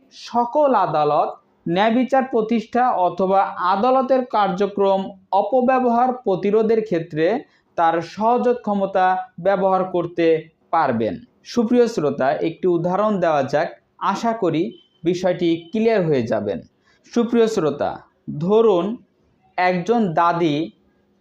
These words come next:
তার নাতনিকে সকল সম্পত্তি উইল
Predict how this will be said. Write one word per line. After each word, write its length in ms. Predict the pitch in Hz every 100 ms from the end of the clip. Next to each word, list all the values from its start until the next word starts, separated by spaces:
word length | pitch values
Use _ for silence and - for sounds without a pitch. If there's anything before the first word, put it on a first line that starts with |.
| -
তার 180 | 170 170 165 160 156 170
নাতনিকে 800 | 196 190 - 214 220 214 151 156 214 _ _ _ _ _ _ _ _ _
সকল 640 | - - 220 226 254 254 269 254 -
সম্পত্তি 640 | 226 202 208 196 - 175 196 254 - _ -
উইল 300 | 247 269